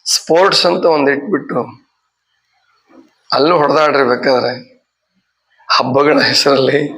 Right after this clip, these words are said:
ಸ್ಪೋರ್ಟ್ಸ್ ಅಲ್ಲಿ, ಕ್ರೀಡೆ,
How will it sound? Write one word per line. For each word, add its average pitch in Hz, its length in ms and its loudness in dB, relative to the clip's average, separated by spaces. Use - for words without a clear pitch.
ಸ್ಪೋರ್ಟ್ಸ್ - 580 0
ಅಲ್ಲಿ, 147 580 -2
ಕ್ರೀಡೆ, 143 680 0